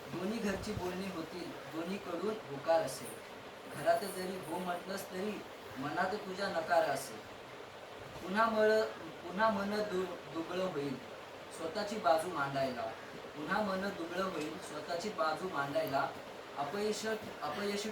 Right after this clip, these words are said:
ठरलं म्हणून वेड तुझ्याशीच लागेल भांडायला. भांडणं मिटेपर्यंत कदाचित अंगावरती हळद चढेल. भांडणं मिटेपर्यंत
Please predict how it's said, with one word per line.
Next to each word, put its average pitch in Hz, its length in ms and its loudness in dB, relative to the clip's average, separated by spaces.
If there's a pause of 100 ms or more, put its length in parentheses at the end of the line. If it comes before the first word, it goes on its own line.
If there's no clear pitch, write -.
(120)
ठरलं 185 280 0
म्हणून 190 340 0
वेड 160 320 0 (360)
तुझ्याशीच 185 500 -2 (680)
लागेल 165 460 2
भांडायला. 127 480 -2 (1500)
भांडणं 202 360 4
मिटेपर्यंत 196 720 0 (180)
कदाचित 175 360 2 (140)
अंगावरती 170 580 2
हळद 156 440 -2
चढेल. 131 280 -2 (680)
भांडणं 170 360 -2
मिटेपर्यंत 185 840 -2